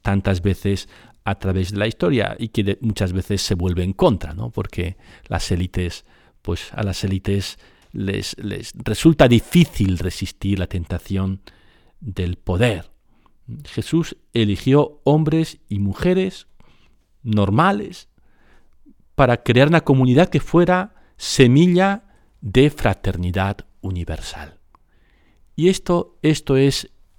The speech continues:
este es el proyecto de Jesús, que hereda la Iglesia. Ser semilla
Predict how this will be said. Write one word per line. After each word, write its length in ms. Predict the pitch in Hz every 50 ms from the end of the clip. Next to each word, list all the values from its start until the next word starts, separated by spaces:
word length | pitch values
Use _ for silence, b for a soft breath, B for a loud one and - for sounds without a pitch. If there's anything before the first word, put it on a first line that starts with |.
| - _ _ _
este 240 | - 180 - - 139
es 100 | - -
el 120 | 104 98
proyecto 360 | - 95 90 90 90 - - 92
de 100 | 92 92
Jesús, 580 | - 107 - - - - - - - - - _ _ _ _ _ _ _ _ _ _ _ _ _ _ _ _ _ _ _ _ _
que 160 | - - 113 101
hereda 240 | 107 113 98 90
la 100 | 80 78
Iglesia. 540 | 78 82 107 117 101 - - - - - _ _ _ _ _ _ _ _ _ _ _ _ _ _ _ _ _
Ser 460 | - - - - 143 135 160 - - -
semilla 800 | - - - - 95 107 123 139 143 143 147 147 143 165 170